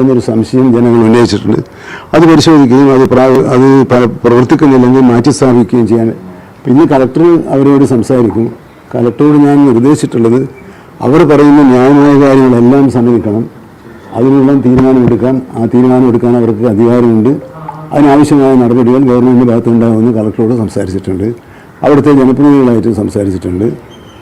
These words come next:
എസ് പി ആയിട്ട് സംസാരിച്ചിട്ടുണ്ട്, ഫോറസ്റ്റ് ഉദ്യോഗസ്ഥന്മാർ, ഫോറസ്റ്റ് ഉദ്യോഗസ്ഥന്മാർ പ്രധാനപ്പെട്ട ഉദ്യോഗസ്ഥന്മാരൊക്കെ അവിടെയുണ്ട്. പക്ഷേ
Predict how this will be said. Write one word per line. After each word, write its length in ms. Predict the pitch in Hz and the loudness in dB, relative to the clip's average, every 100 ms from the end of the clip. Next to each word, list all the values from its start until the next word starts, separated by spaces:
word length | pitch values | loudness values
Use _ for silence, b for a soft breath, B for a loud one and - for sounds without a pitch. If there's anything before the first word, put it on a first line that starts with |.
| - - - - - | -20 -20 -20 -14 -6
എസ് 120 | 117 | -6
പി 80 | - 147 | 0 0
ആയിട്ട് 180 | 131 113 | 2 -2
സംസാരിച്ചിട്ടുണ്ട്, 580 | 107 107 98 92 101 123 | -4 -4 -6 -6 -4 -4
ഫോറസ്റ്റ് 300 | 123 117 120 113 | -2 -2 -2 -2
ഉദ്യോഗസ്ഥന്മാർ, 380 | 113 104 101 107 | -2 -2 -4 -4
ഫോറസ്റ്റ് 280 | 113 123 123 127 | -2 -4 -2 -2
ഉദ്യോഗസ്ഥന്മാർ 440 | 123 117 127 123 127 | 0 0 0 0 0
പ്രധാനപ്പെട്ട 460 | 117 123 131 127 123 | 0 0 0 -2 -2
ഉദ്യോഗസ്ഥന്മാരൊക്കെ 560 | 113 120 120 117 110 110 107 | -2 -2 -2 -4 -2 -2 -2
അവിടെയുണ്ട്. 300 | 104 98 95 110 | -4 -4 -4 -4
പക്ഷേ 180 | 101 | -2